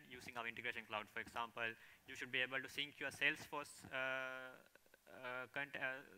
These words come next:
sa-, uh, some data in Salesforce to a Google spre-, Google spreadsheet, uh, using the E S B connectors and, uh, hosting it in, uh,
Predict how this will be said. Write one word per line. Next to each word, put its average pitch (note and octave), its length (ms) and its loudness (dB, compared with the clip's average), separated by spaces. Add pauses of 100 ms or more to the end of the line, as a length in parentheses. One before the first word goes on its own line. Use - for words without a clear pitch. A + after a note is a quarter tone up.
(160)
sa-, C#3 160 2
uh, C3 160 -6
some C3+ 240 2
data D3 160 10
in D3+ 80 4
Salesforce C#3+ 640 0
to C3+ 80 -4
a B2+ 60 -6
Google C#3 180 -2
spre-, C#3+ 320 -4
Google C3 320 -4
spreadsheet, C3 480 2 (480)
uh, A#2 240 10
using B2+ 320 -2
the B2 80 6
E B2 160 2
S - 80 -2
B B2 80 4
connectors B2+ 560 6 (240)
and, A#2 320 6
uh, A2+ 160 2
hosting A#2+ 320 0
it A2+ 160 -2
in, A#2+ 240 -8
uh, G#2+ 300 -2